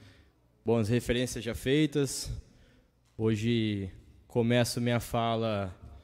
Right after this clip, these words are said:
é, agradecendo a presença do Val-, ex-vereador Valdir da Farmácia. Um prazer ter você aqui nessa casa. Desempenhou um trabalho brilhante aqui quando esteve.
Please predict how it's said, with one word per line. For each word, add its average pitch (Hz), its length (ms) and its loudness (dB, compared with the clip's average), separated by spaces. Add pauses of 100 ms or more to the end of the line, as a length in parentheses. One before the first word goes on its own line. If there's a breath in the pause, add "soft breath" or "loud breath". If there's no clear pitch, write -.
(920 loud breath)
é, 107 240 -2
agradecendo 120 600 2
a 117 80 0
presença 123 420 2
do 117 220 2
Val-, 113 240 0
ex-vereador 120 560 4
Valdir 117 320 2
da 117 80 2
Farmácia. 127 760 2 (720 loud breath)
Um 104 80 -4
prazer 117 380 4
ter 123 140 -2
você 113 320 -2
aqui 110 180 -4
nessa 107 240 -6
casa. 127 580 -2 (640 soft breath)
Desempenhou 117 460 4
um 117 140 0
trabalho 117 760 2
brilhante 123 500 4
aqui 127 200 -2
quando 123 180 0
esteve. 143 640 0